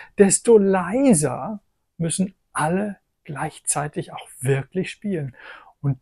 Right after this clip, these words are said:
diese Intensität überträgt sich unfassbar in einem Raum.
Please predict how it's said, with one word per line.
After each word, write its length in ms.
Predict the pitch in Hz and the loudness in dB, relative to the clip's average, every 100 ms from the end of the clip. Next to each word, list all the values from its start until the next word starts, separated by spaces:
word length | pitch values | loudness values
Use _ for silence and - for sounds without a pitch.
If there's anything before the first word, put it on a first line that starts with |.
| _ _ | _ _
diese 280 | 240 254 240 | 6 8 8
Intensität 880 | 226 190 220 208 190 - 156 127 - | 4 4 2 0 -2 -4 -4 -6 -8
überträgt 600 | 196 151 143 - 190 185 | -2 0 -2 -4 -4 -2
sich 280 | 196 180 - _ | -4 -4 -8 _
unfassbar 1200 | - 277 262 226 - - - 226 - - - 131 139 | 2 4 6 4 2 -10 2 2 4 0 -2 -4 -6
in 80 | |
einem 300 | 160 139 156 | -6 -4 -2
Raum. 520 | 160 196 180 135 147 | 0 0 0 -4 -10